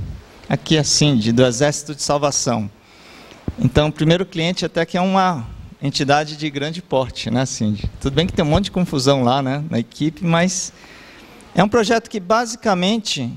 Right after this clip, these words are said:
qual é a lógica do Wix Social? É você usar o conhecimento do voluntário mais experiente pra ajudar os voluntários menos experientes e, com isso, criar uma rede de educação digital.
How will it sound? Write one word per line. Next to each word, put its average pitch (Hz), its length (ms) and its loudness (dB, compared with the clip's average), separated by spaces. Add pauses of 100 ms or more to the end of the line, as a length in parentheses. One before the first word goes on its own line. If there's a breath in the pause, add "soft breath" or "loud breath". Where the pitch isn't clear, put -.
qual 208 180 4
é 220 60 4
a 214 80 4
lógica 190 480 0
do 180 80 -8
Wix 185 180 -8
Social? 143 640 0 (520 soft breath)
É 165 120 0
você 185 320 2
usar 180 460 4
o 202 220 0
conhecimento 190 680 0
do 185 80 0
voluntário 175 540 2
mais 147 200 -2
experiente 156 600 -4
pra 180 140 2
ajudar 160 320 4
os 156 120 -4
voluntários 151 600 -2
menos 156 340 -2
experientes 151 840 0
e, - 120 2
com - 140 0
isso, 143 200 2
criar 139 220 2
uma 139 160 2
rede 139 420 0
de 139 100 0
educação 139 540 0
digital. 123 500 -2